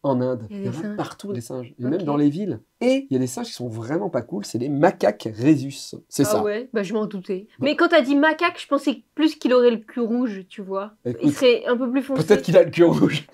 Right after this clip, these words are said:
Speaker 1: Là, il y a rien nous indique que son cul est violet, jaune ou rouge.
Speaker 2: Oui.
Speaker 1: Bon.
Speaker 2: Non, mais je le voyais un peu plus foncé.
Speaker 1: Donc, le problème des macaques rhésus, c'est qu'ils sont pas ouf gentils.
Speaker 2: Ok.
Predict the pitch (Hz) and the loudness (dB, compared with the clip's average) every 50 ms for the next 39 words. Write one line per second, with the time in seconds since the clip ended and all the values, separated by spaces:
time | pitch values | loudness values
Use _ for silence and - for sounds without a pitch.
0 | - - - - - 156 165 175 185 180 - _ _ - 143 151 139 127 120 131 | -20 -20 -8 2 6 8 8 8 8 4 -2 _ _ 0 2 2 2 2 0 -2
1 | 143 147 185 202 214 214 202 196 165 180 175 165 156 185 185 - 254 240 233 - | 4 6 6 6 6 4 2 6 6 8 6 6 6 0 -4 -6 -10 -14 -14 -14
2 | - _ _ - 170 160 165 - 165 156 - - 185 175 170 - 165 156 147 139 | -16 _ _ 4 4 4 4 2 0 0 0 0 -2 -2 2 2 2 2 2 2
3 | 147 156 165 196 185 185 180 175 175 175 170 - - 135 135 139 135 156 180 170 | 0 2 4 6 6 8 8 6 6 4 2 -2 -6 -6 -4 0 6 8 8 8
4 | 175 170 165 170 - 165 160 151 147 135 110 - _ _ - 220 226 233 220 196 | 8 4 2 0 4 6 6 6 6 4 2 -2 _ _ -6 -2 0 0 0 -2
5 | 175 _ _ _ - - - - - 233 247 254 262 262 262 220 240 226 240 247 | -4 _ _ _ 0 4 4 4 4 2 0 2 2 2 2 2 4 6 6 6
6 | 247 247 233 240 226 247 233 214 226 214 214 - 185 170 127 127 170 151 117 107 | 6 4 2 -4 -8 -8 -12 -10 -12 -14 -10 -10 -12 -6 2 4 4 4 4 2
7 | - - - - 135 156 202 254 - - 180 175 170 170 160 175 214 247 247 170 | -8 -8 0 6 6 8 8 8 6 6 8 8 8 8 8 6 6 6 4 2
8 | 127 127 139 131 123 113 120 - 208 208 - - 123 113 98 98 104 98 - - | 0 -2 0 0 0 0 2 2 0 0 0 -4 -8 -8 -6 -8 -12 -12 -12 -16
9 | - _ _ _ - - - 202 196 - 160 - 160 151 - 160 - - 214 180 | -20 _ _ _ -8 -4 -4 -4 -4 -2 0 0 2 4 4 4 4 4 0 -2
10 | 151 - 127 120 123 - - - - - 240 262 208 - | -2 -2 -6 -8 -8 -10 -12 -16 -6 -2 0 0 0 2